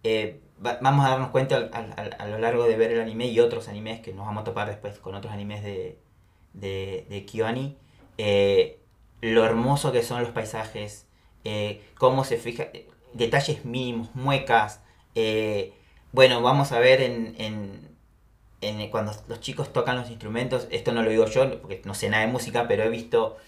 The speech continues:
análisis en YouTube de, en un medio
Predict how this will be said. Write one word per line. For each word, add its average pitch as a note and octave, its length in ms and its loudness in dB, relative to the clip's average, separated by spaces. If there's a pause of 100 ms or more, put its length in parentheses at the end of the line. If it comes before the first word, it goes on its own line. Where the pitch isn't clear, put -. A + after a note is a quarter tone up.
(280)
análisis A#2+ 500 2
en A#2+ 100 -6
YouTube A#2 420 -4
de, G#2+ 360 4 (540)
en C#3 160 4
un A3+ 300 0 (220)
medio B2+ 580 4